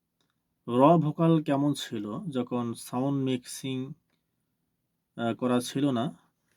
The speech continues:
আমরা সবগুলো বন্ধ করে দিই। যে প্লাগইনগুলো আমরা ব্যবহার করেছি,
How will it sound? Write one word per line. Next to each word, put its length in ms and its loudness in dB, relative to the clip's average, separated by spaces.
আমরা 300 -2
সবগুলো 440 -2
বন্ধ 320 -2
করে 220 -6
দিই। 180 -4
যে 420 -2
প্লাগইনগুলো 500 -2
আমরা 220 -2
ব্যবহার 360 0
করেছি, 520 -6